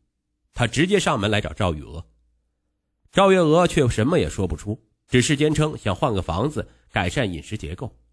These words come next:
王柳燕找到月子中心的法律顾问丁胜，丁胜当天就帮王柳燕做了查询，发现赵月娥的公司已在几天前更名，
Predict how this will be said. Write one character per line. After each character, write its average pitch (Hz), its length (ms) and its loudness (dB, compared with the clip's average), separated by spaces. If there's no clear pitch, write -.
王 185 180 4
柳 156 100 6
燕 165 220 4
找 107 160 2
到 127 140 2
月 180 180 2
子 135 120 -6
中 151 140 0
心 165 160 -4
的 147 120 2
法 95 180 0
律 117 100 2
顾 143 200 0
问 120 180 2
丁 170 180 0
胜， - 200 -4
丁 240 200 6
胜 170 300 2
当 196 220 0
天 202 240 2
就 175 120 2
帮 131 160 2
王 120 200 2
柳 78 120 -2
燕 90 200 0
做 104 160 -2
了 78 80 -2
查 78 200 -4
询， - 240 -6
发 143 180 2
现 139 240 0
赵 170 220 6
月 147 80 6
娥 113 120 4
的 135 100 2
公 147 160 0
司 - 420 -4
已 202 120 2
在 123 200 2
几 90 180 -4
天 180 160 0
前 92 200 -6
更 131 180 -4
名， 85 280 -6